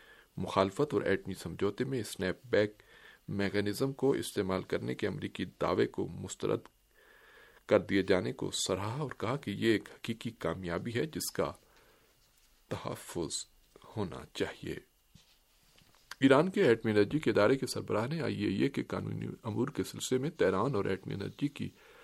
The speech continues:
عالمی ایجنسی کے درمیان ہونے والے حالیہ سمجھوتے کی جانب اشارہ کیا اور کہا کہ اب ایٹمی انرجی کی عالمی ایجنسی کو یہ ثابت کرنا چاہیے کہ وہ اپنی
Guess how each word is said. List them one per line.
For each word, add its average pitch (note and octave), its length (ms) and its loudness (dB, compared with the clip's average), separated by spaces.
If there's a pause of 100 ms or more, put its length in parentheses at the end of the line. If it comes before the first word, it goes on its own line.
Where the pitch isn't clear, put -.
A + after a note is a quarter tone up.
(280)
عالمی G#2 260 4
ایجنسی G2+ 400 -2
کے A2+ 140 -2
درمیان G2+ 380 -2
ہونے A2 220 -2
والے G2+ 240 2 (100)
حالیہ F#2+ 260 -2
سمجھوتے F#2+ 500 -6
کی B2 160 -12
جانب F#2 280 0
اشارہ F#2 320 0
کیا G#2 280 -2
اور G2+ 100 0
کہا A2 220 -4
کہ C#3+ 160 -4
اب F2+ 120 0
ایٹمی F#2 300 -2
انرجی F2+ 340 -6
کی G#2+ 140 0
عالمی F2 260 0
ایجنسی F2+ 360 -6
کو G2 140 -4
یہ F2+ 100 -2
ثابت C3+ 360 -2
کرنا - 280 -4
چاہیے - 320 -6
کہ D#3 140 -4
وہ G2 60 2
اپنی F2+ 300 -4